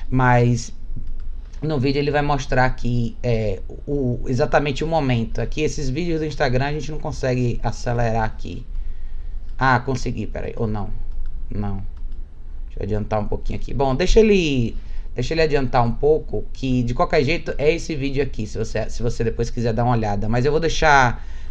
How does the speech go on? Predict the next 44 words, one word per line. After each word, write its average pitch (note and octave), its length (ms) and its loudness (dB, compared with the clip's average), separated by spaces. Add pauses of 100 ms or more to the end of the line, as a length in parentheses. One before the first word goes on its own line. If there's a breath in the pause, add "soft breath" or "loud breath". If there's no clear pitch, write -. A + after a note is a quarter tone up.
(140)
rolando C#3+ 360 6
aqui C#3 220 0
embaixo C3+ 500 6
e B2+ 100 4
assim B2+ 300 0
que C3+ 80 2
ele, C3+ 520 0 (680 loud breath)
assim B2+ 300 2
que B2 60 -2
chegar C#3+ 240 4
no C#3+ 80 2
momento C3 380 0
certo, - 720 2
eu, A2+ 680 0 (560)
eu B2+ 140 2
ponho A#2+ 260 2
aqui A#2 140 -2
pra A#2 140 -4
vocês, G#2 460 -2
tá? B2 280 0 (420 loud breath)
Lucia C3+ 260 2
falou, B2 180 2
"Você - 80 -6
pode C3+ 180 2
me C#3 60 0
indicar C3+ 260 0
um A#2+ 80 2
vídeo A#2+ 220 0
sobre A#2+ 160 0
como B2+ 200 -2
corrigir B2+ 340 0
o A#2+ 40 -2
puxar A#2+ 260 0
no A#2 60 0
passeio?" - 340 0
É D#3 80 4
o C#3+ 60 6
que C3 60 0
eu - 40 -2
te D#3 100 -2
mostrei D#3+ 300 2
agora, C3 300 4
tá, D3 160 4
Lucia? B2 480 4